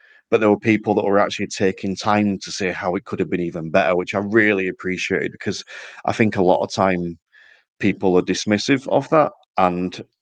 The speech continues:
I feel really good that, that these guys feel comfortable to offer suggestions. So, yeah, definitely. But those expert sessions are basically, um, think of a masterclass, think of presentations, are very similar to that with, uh,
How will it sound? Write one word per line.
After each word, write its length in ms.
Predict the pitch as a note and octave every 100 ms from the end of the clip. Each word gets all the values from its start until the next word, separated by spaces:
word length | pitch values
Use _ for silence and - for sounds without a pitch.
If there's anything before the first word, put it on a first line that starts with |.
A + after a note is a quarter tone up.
| _ -
I 80 | G2
feel 320 | - G2+ F#2+
really 340 | G2+ G2 F#2+
good 260 | - G2+ D#2
that, 200 | F#2 E2 - _
that 180 | A2 G2 -
these 200 | G#2+ G2+
guys 280 | G2 G#2 F#2+
feel 180 | - F#2+
comfortable 560 | - A#2 G#2 F#2 F#2+ F#2 -
to 400 | F#2+ F2 F2+ F#2 -
offer 300 | G2+ G2+ C3
suggestions. 720 | A#2 B2 C#3+ - D#3+ E3+ - - - - -
So, 240 | - G#2 F2
yeah, 180 | G2+ D#2+ _ _ _ -
definitely. 460 | A#2 F2+ B2 G2 A2+ - -
But 100 | C3+
those 220 | A#2+ A#2
expert 420 | B2 D3 - G#2 G2
sessions 560 | G2+ F#2 G2+ F#2+ F#2 -
are 400 | F#2+ F#2 F2+ F2+ _ _
basically, 720 | A2+ A2+ - G#2 F#2+ F2+ F2 -
um, 540 | F2+ F2 F2 F2 E2+ _ - - - - - _ _ _ _ _
think 180 | D#3 B2+
of 80 | C3
a 60 |
masterclass, 680 | G#2 G#2+ - A2+ - G#2 -
think 200 | A#2+ G#2+
of 80 | -
presentations, 840 | G2+ F#2 F#2+ - F2+ E2+ F#2 E2+
are 40 | F#2
very 260 | A2 A2
similar 360 | - G#2 F2+ F2
to 120 | - E2
that 220 | E2 -
with, 160 | F2+
uh, 360 | F2 E2+ E2+ E2+